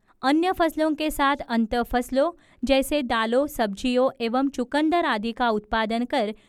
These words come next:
किसानों द्वारा अपनी आय में वृद्धि की जा सकती है। नॉर्थ इंडियन शुगरकेन एंड शुगर टेक्नोलॉजी एसोसिएशन एवं राष्ट्रीय गन्ना संस्थान कानपुर द्वारा आयोजित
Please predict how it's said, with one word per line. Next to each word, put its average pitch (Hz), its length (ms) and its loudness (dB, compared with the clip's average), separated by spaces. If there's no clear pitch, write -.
किसानों 330 480 0
द्वारा 269 340 0
अपनी 240 420 -2
आय 226 280 -4
में 233 160 0
वृद्धि 214 380 -2
की 240 220 -4
जा 214 180 2
सकती 220 360 -4
है। 226 220 -2
नॉर्थ 254 340 4
इंडियन 254 360 2
शुगरकेन 240 580 -2
एंड 233 260 -2
शुगर 226 340 -2
टेक्नोलॉजी 220 640 -2
एसोसिएशन 220 960 -2
एवं 294 320 2
राष्ट्रीय 294 500 0
गन्ना 254 360 0
संस्थान 233 520 -2
कानपुर 214 480 -2
द्वारा 220 400 -2
आयोजित 240 540 -2